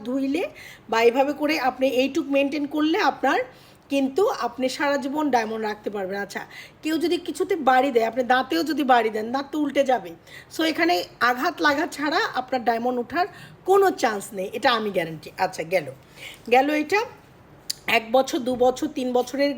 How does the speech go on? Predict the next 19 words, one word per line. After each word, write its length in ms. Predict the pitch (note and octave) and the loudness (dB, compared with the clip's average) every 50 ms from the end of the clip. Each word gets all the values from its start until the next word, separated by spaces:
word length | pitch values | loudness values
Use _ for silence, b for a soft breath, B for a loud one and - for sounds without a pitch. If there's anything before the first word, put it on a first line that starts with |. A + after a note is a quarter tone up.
| A3+ - - | -8 -14 -10
মানে, 380 | A3+ G3+ G3+ G3 G3+ G#3 G#3+ G#3+ | -8 -4 -2 -2 -2 -2 -4 -6
আহ, 260 | F3+ G3+ G#3 G3 - | -4 -4 -4 -2 -4
আপনার 220 | G3+ - A#3+ A#3+ | -4 -2 -4 -4
কিছু 300 | A#3+ - C4 C4+ - - | -2 -4 -8 -6 -4 -6
হবে 260 | A#3+ G#3 F#3+ E3 E3+ E3+ | -4 -4 -4 -6 -6 -8
না 80 | F3 | -8
ইনশাল্লাহ। 480 | F3 F#3 F3 - - F3 D#3+ D3+ D3+ D3 - B B B B B B B | -8 -8 -8 -6 -6 -6 -6 -6 -10 -12 -14 B B B B B B B
আপনি 240 | G3+ G#3 - C4 C4 | -6 -2 0 0 0
যদি 260 | A#3+ C#4 A#3 D4+ D4+ - - | 0 2 2 2 2 2 0
আরও 440 | - A3 A3+ A#3 A#3+ C#4+ D#4+ F4 F4+ | -2 2 4 6 6 6 4 4 0
সচেতন 520 | E4 - F4 F4+ F4+ F4 - - D4 D4 D#4 | 0 0 -2 0 0 -2 -2 -2 -2 -2 -2
হন, 400 | B3+ C4+ D4 D4 E4+ G4 G4 F#4+ | -2 0 0 0 0 -2 -2 -2
মানে, 180 | D4+ B3+ B3 | -2 0 0
আরও 220 | B3 A#3 A#3 B3 C4 | 2 2 2 2 2
যদি 200 | A#3+ C4+ A#3 C#4+ | 0 0 2 2
আঘাত 280 | B3+ A#3+ A3 B3 B3+ | 2 2 0 -4 -4
টাঘাত 220 | - C4 C4 C#4 C4 | -2 -2 -2 -2 -2
না 200 | C4 A#3+ A3 G#3+ | -2 -4 -2 -2
লাগান, 280 | A3 A3+ A3+ C4 D#4+ | -2 -2 -2 -4 -6